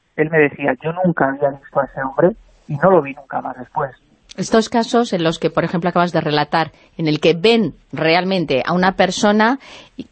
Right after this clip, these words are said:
Speaker 2: ¿se dan con menos frecuencia o, y se dan con más frecuencia los que se escuchan voces o se ve como una especie de, de, de sombra?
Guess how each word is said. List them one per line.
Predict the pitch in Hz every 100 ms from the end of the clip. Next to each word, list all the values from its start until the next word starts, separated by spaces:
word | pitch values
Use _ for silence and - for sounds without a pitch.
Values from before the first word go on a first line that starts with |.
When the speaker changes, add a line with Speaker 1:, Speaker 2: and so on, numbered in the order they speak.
| -
Speaker 2:
¿se | - -
dan | 190 220
con | 233 220
menos | 185 160 -
frecuencia | 170 170 254 285 - 294 302 _ _ _
o, | - 180
y | 170 190
se | - 190
dan | 208
con | 220 214
más | 202 196
frecuencia | 202 185 202 202 - 180
los | 170 175
que | - 170
se | - 175
escuchan | - 190 - 170 165
voces | 180 190 - 151 - - - -
o | 185
se | -
ve | 180 175
como | 175 170
una | 170
especie | 170 - 175 - 160
de, | 160 147 143
de, | - 156 139 135 123
de | 143 135
sombra? | - 175 160 131